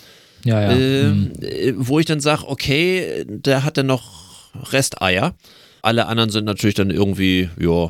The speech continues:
Speaker 2: die versanden. Aber wie gesagt, äh, sie haben dann in ihrer Timeline, das ist eine neue Fol-, neue Folge von oder irgendwie,
Speaker 1: <laughs>
Speaker 2: wenn,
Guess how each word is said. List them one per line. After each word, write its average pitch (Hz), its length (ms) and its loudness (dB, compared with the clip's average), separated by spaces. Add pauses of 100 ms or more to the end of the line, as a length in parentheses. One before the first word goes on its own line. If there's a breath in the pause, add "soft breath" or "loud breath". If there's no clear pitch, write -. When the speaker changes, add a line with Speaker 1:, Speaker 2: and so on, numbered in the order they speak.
(100)
Speaker 2:
die 90 120 -2
versanden. 98 640 0
Aber - 140 -4
wie 190 60 0
gesagt, 143 280 -2
äh, 113 220 -2
sie 131 200 0
haben 135 140 0
dann 127 200 0
in 123 120 -4
ihrer 113 200 0
Timeline, 113 500 0
das 98 140 -4
ist 90 100 -4
eine 92 180 0
neue 90 200 2
Fol-, 92 280 0
neue 95 260 2
Folge 90 320 0
von 127 360 0
oder 92 340 4
irgendwie, 95 420 2
Speaker 1:
<laughs> - 60 4
Speaker 2:
wenn, 95 280 2